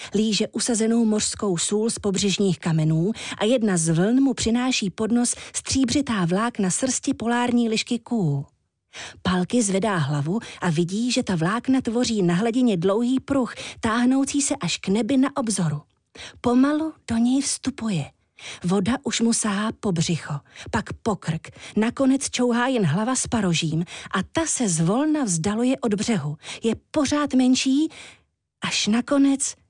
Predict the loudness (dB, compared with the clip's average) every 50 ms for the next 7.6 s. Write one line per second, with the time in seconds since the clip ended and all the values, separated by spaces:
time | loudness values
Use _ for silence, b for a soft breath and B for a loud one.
0 | _ _ _ _ _ 0 2 4 4 4 2 0 -2 -4 -6 -8 -10 -14 _ _
1 | -4 -4 -2 -2 -2 -4 -2 -4 -4 -6 -10 -14 _ _ _ _ _ _ _ _
2 | _ _ _ _ _ _ _ _ _ _ _ _ _ _ _ _ _ _ _ _
3 | _ _ _ _ _ _ _ _ -6 -2 -2 -2 0 -2 -2 -2 -2 -2 -2 -2
4 | -2 -2 -2 0 0 0 0 0 -2 -2 -4 -8 B B B B B B -2 -2
5 | 0 0 0 0 0 0 0 0 -2 -2 -2 -2 0 0 0 0 0 0 0 -2
6 | -4 -4 -4 -4 -4 -2 -2 -2 -2 -2 -2 0 0 0 0 0 0 -2 -2 -2
7 | -2 0 0 0 0 -2 -2 -2 -2 -2 -4